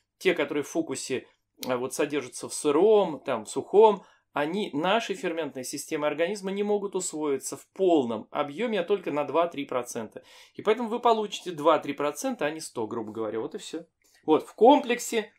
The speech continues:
пила принимала в тех дозировках, как вы и советовали. Видимо, наконец напитала свой организм.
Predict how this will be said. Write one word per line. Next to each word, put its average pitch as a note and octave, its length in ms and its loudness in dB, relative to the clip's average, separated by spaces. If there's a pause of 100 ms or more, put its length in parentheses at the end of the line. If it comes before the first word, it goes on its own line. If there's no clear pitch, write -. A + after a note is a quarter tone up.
(200)
пила G3+ 320 6
принимала F3 480 0
в E3 80 -12
тех D#3+ 180 -2
дозировках, E3+ 640 2
как G#3+ 240 0
вы D#3+ 120 2
и - 20 -2
советовали. A#2 680 -4 (240)
Видимо, G#3 500 6
наконец G3+ 480 0
напитала G#3 600 2
свой F3+ 220 2
организм. C#3 540 -2